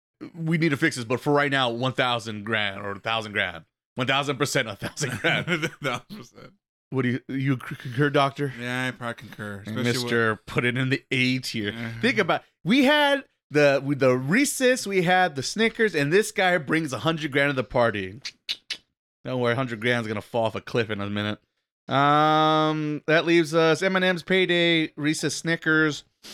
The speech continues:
Speaker 1: Mm, I say M and M's personally.
Speaker 2: Uh, number four?
Speaker 1: Yeah, number four.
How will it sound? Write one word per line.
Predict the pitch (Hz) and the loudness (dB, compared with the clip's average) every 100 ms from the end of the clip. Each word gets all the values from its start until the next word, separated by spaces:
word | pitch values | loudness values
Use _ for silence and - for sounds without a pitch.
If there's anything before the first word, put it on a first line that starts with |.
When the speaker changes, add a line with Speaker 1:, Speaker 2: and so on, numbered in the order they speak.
| - - - _ _ _ _ _ | -18 -18 -20 _ _ _ _ _
Speaker 1:
Mm, | 160 165 165 170 170 165 165 165 165 165 160 131 _ _ _ _ - | -6 -4 -4 -4 -4 -6 -6 -8 -8 -10 -12 -14 _ _ _ _ -2
I | 156 175 | -2 0
say | 160 165 | 0 2
M | 139 131 | 2 2
and | 120 | 0
M's | 113 101 - | -2 -4 -2
personally. | 123 113 - 101 98 98 98 _ 107 | 0 0 -2 -10 -10 -12 -16 _ -16
Speaker 2:
Uh, | 110 | -12
number | 113 117 | -10 -10
four? | 123 170 247 - _ _ | -6 -4 -4 -10 _ _
Speaker 1:
Yeah, | 120 | -2
number | 120 113 | 0 -2
four. | - 110 101 95 | -2 -4 -4 -6